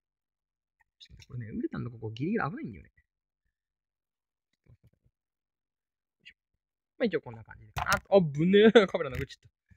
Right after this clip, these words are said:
かなと思います。まあ一応ね、そうですね、今日ど-、木曜日なので、まあ明日か？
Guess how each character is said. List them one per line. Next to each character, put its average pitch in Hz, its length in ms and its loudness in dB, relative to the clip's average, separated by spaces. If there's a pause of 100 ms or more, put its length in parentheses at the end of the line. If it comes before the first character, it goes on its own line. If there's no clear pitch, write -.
(120)
か - 60 -14
な 220 140 0
と - 140 -14
思 - 100 -18
い - 80 -20
ま 202 100 -8
す。 - 120 -14 (340)
ま 359 80 4
あ - 20 6
一 392 100 8
応 - 20 10
ね、 427 60 10
そ 440 100 8
う 415 40 4
で 392 40 2
す - 20 6
ね、 220 120 4
今 480 240 10
日 - 20 -2
ど-、 269 140 4 (200)
木 220 220 8
曜 453 100 12
日 453 60 12
な 214 140 8
の 170 60 0
で、 196 160 2
ま 208 300 6
あ 165 60 6
明 - 0 -
日 339 220 6
か？ 196 320 8